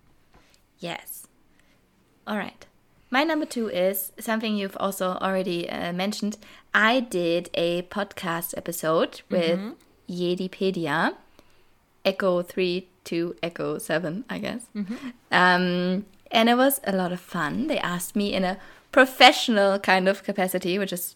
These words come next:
Speaker 1: really weird for me because it's
Speaker 2: Mm-hmm.
Speaker 1: just, yet again, every time I'm like, someone wants something from me, it's just, I'm just me. I don't know.
Speaker 2: Yeah.
Speaker 1: I'm not just Ken, I'm just Paula.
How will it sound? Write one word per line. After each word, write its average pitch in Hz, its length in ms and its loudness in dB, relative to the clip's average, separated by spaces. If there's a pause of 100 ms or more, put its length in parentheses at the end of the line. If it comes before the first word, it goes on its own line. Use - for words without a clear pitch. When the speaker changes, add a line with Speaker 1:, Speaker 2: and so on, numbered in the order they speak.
Speaker 1:
really 165 300 2
weird 175 240 0
for 170 100 -6
me 175 160 -4
because 165 520 -2
it's 196 180 -4
Speaker 2:
Mm-hmm. - 80 -10
Speaker 1:
just, - 260 -10 (200)
yet 247 120 4
again, 247 340 2
every 208 140 0
time 220 260 0
I'm 202 140 -2
like, 196 240 0
someone 240 380 0
wants 233 200 0
something 233 300 -2
from 226 160 0
me, 247 160 2
it's 262 260 -6
just, - 260 -10
I'm 302 120 2
just 330 160 0
me. 302 280 2 (200)
I 269 80 4
don't 285 140 2
know. 247 200 0
Speaker 2:
Yeah. 185 220 -8 (680)
Speaker 1:
I'm 269 80 4
not 285 120 6
just 277 160 -2
Ken, 220 240 6
I'm 208 80 2
just - 200 -8
Paula. 180 520 0